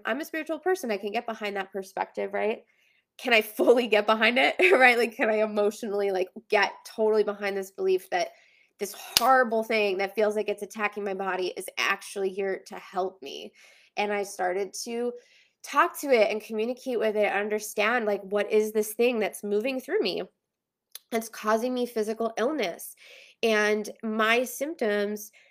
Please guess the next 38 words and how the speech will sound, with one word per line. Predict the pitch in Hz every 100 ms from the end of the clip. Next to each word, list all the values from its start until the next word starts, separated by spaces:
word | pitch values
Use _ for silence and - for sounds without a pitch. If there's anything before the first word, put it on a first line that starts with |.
| _
you | 220
know, | 214
when | 214 214
we | 214
talk | - 226
about, | 233 220 214
like, | 214 208
fatigue | - 214 214 - 269 262 214 202
and | 202 208
we | 208
talk | 202 - 208
about | 208 208 190
skin | - - - 247
issues | 254 226 226 - 214 190 202
and |
we | 202 202
talk | - 214 208
about, | 214 208 202 185 - _ _ -
you | 226
know, | 208 196 196 196
um, | 196 196 196 -
depre-, | 208 233 220 - 254 269
well, | 240 220
we | 240
talk | 262 330
about | 302 -
anything | 302 349 320 294
that | 240
we |
talked | 226 240 262 240
about, | 202 175 -
right? | 202 196
This | 240 254
is | 240
a | 226 196
rattled | 208 247 302 311 233 208
nervous | 196 202 269 285 233 202 -
system. | 190 190 - - - 208